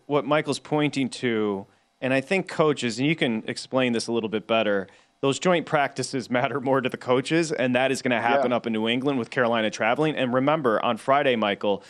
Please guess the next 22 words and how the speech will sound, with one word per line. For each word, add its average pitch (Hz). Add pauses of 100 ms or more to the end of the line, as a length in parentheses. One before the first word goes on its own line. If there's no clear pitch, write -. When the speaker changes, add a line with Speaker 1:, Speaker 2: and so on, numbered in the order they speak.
(140)
Speaker 1:
Carolina, 131
New 117
England, 120
week 123
two, 120 (280)
that 131
number 139
opened 139
Carolina 123
point 117
and 107
a 110
half. 113
Now 127
New 127
England 123
is 101
laying 107
two 127
and 98
a 90
half. 85